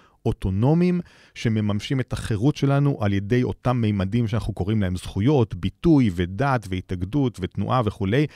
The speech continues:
וקניין. והדברים האלה חשובים לנו. זאת אומרת, את רואה, למשל, אנשים פונדמנטליסטים שעולים להר הבית ומדברים על זכותם ל-, לחופש פולחן,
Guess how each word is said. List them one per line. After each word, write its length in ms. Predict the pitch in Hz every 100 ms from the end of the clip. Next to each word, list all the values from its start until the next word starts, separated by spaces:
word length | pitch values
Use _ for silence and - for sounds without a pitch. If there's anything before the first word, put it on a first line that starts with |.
| -
וקניין. 640 | 101 - 85 101 143 160 - - - - - - -
והדברים 500 | 123 135 113 127 180
האלה 180 | 185
חשובים 800 | 147 135 - - 110 104 117 175
לנו. 280 | 135 98 87
זאת 140 | 101 101
אומרת, 260 | 135 156
את 120 | 123 -
רואה, 380 | 120 135 180 180 - -
למשל, 320 | 131 110 165
אנשים 680 | 156 113 104 - 170 151 101 -
פונדמנטליסטים 880 | - 98 104 101 107 147 156 123 107 - -
שעולים 420 | - 117 113 170
להר 260 | 139 120 131
הבית 500 | 107 95 101 147 135
ומדברים 480 | 113 110 107 165 226
על 100 | 139
זכותם 720 | 101 - 147 185 226 226 202 - - _ _ _ -
ל-, 420 | 123 156 139 123
לחופש 520 | - 170 165 - - -
פולחן, 460 | 147 131 170 98